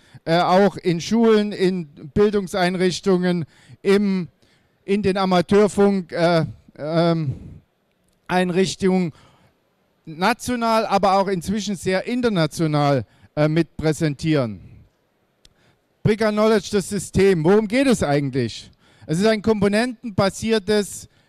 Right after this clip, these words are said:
Lern- und Begreifsystem, was sogar dann mit in Richtung Entwicklungssystem gehen kann. Ihr könnt auch bei uns am Stand, bei der Alnet, gleich am Eingang,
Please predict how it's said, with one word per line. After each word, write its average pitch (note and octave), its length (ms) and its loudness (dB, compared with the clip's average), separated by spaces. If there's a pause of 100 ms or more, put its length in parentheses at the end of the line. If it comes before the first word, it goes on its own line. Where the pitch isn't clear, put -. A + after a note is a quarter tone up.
Lern- G#3+ 640 -2 (140)
und F#3 500 -2 (880)
Begreifsystem, A3 1300 0 (800)
was G3+ 300 -4
sogar G3+ 440 0
dann F#3+ 500 -2
mit F#3 300 -2
in E3 260 -6
Richtung G3+ 420 -2
Entwicklungssystem F3+ 1120 -2 (340)
gehen G3+ 380 -2
kann. G#2+ 380 -6 (440)
Ihr G3 240 2
könnt A#3 260 2
auch G#3 160 2
bei F3+ 220 -2
uns G#3+ 180 -2
am G3 140 0
Stand, G3+ 560 -6
bei E3+ 100 -2
der D#3+ 120 0
Alnet, A3 440 -2 (160)
gleich F3+ 300 -2
am F3 100 0
Eingang, G#3 480 0